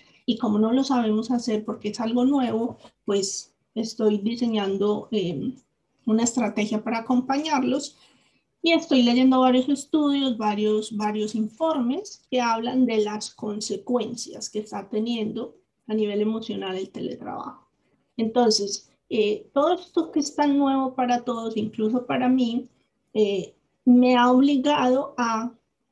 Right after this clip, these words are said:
hacer muchos cambios, muchos movimientos, y lo he logrado hacer. Entonces, por eso les digo, habitualmente nos centramos en lo que no podemos.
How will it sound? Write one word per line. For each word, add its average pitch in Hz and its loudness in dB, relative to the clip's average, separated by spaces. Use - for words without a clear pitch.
hacer 247 -2
muchos 277 -2
cambios, 226 -4
muchos 269 0
movimientos, 262 -2
y 294 6
lo 247 6
he 240 4
logrado 240 2
hacer. 233 -6
Entonces, 220 -4
por 240 -2
eso 262 0
les 240 -2
digo, 208 -8
habitualmente 269 -2
nos 220 -4
centramos 220 -2
en 226 -4
lo 214 -8
que 208 -4
no 220 -2
podemos. 202 -8